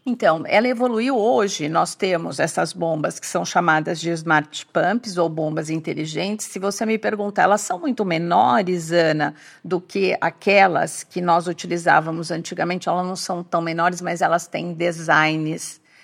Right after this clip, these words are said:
muito mais ergonômicos. Elas são intuitivas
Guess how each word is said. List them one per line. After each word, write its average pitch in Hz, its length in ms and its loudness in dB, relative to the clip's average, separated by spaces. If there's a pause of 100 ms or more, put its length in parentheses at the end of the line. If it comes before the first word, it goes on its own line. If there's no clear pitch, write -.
(160)
muito 175 320 -4
mais 165 380 4
ergonômicos. 160 1160 -2
Elas 175 260 0
são 185 220 0
intuitivas 196 1400 -6